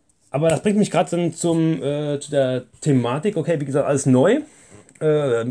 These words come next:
ist es halt definitiv nicht. Es ist, es ist ein bisschen umstrukturiert und man denkt halt, und ich denke, das ist, äh, Optimierung ist, glaub ich, das richtigere Wort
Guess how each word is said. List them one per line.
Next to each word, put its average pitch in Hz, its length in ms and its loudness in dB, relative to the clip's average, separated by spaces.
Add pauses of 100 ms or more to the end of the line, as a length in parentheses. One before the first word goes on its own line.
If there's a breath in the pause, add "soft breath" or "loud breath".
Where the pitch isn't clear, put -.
ist 143 140 0
es - 120 -2
halt 123 360 0
definitiv 104 320 -2
nicht. 98 160 -2
Es - 280 -2
ist, - 60 -16
es 113 200 -6
ist 139 100 -2
ein 135 60 -2
bisschen 143 160 0
umstrukturiert 185 600 2
und 143 320 0
man 139 220 0
denkt 180 340 0
halt, 165 240 2
und 156 60 0
ich 131 80 -2
denke, 143 160 0
das 127 100 0
ist, - 260 -4
äh, 135 180 2
Optimierung 143 720 4
ist, 104 120 -8
glaub 120 140 2
ich, 110 80 -2
das - 40 -14
richtigere 92 460 -2
Wort 80 280 -6